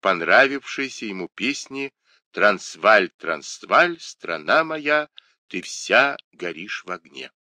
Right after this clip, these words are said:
Тревожная, роковая музыка. Сырцов, сидевший над открытым ящиком стола, сказал небрежно: «Ну, а что крестьяне?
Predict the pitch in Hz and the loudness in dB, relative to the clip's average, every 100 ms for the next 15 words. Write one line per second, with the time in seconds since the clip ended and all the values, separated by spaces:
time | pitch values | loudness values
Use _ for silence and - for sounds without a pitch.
0 | _ _ _ _ _ - 80 - 117 117 | _ _ _ _ _ -14 -14 -6 -4 -6
1 | - 67 65 _ _ _ _ - 82 - | -12 -18 -20 _ _ _ _ -12 -12 -10
2 | 85 73 90 71 65 60 - _ _ _ | -10 -6 -6 -6 -16 -20 -20 _ _ _
3 | _ _ _ _ _ _ _ _ _ _ | _ _ _ _ _ _ _ _ _ _
4 | _ _ _ _ _ _ - 147 143 - | _ _ _ _ _ _ -2 4 4 6
5 | 202 196 - 120 120 107 175 - 160 143 | 4 4 -8 -10 -4 2 2 2 -2 -2
6 | - 107 107 104 - 127 - 87 90 82 | -4 -4 -2 -2 -6 -14 -10 -6 -4 -2
7 | - - 82 - 92 165 - - 87 80 | -6 -8 -12 -8 -8 -8 -10 -10 -8 -8
8 | 71 71 65 64 - _ _ _ _ _ | -10 -16 -14 -14 -14 _ _ _ _ _
9 | _ _ - 190 - 139 - 170 220 - | _ _ -8 -6 -4 -6 -4 2 2 0
10 | 175 - - 87 73 64 | -12 -12 -12 -8 -8 _